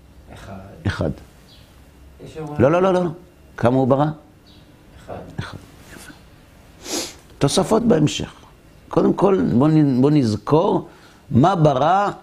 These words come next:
Speaker 2: השם ביום השישי. בסדר? "ויצר השם אלוהים את האדם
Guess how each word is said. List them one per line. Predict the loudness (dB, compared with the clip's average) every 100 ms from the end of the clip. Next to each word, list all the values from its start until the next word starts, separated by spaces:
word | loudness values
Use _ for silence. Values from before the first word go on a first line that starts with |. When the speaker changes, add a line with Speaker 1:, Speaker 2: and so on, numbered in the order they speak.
| -16
Speaker 2:
השם | -8 -4 0 2 2 0 -2 -8 -20 -4
ביום | 0 2 2 0
השישי. | -2 -4 -8 -10 -16 -20 -20 -20 _ _ _ _ _ -10
בסדר? | 0 2 2 -2 -4 -20 -20 -20 -20 -16 -14 -12 -14 -18 -20 -20 -18 -4
"ויצר | 0 2 0 0 0 0
השם | 0 0 2
אלוהים | 2 2 2 0
את | 0
האדם | 0 0 0 0 0 -4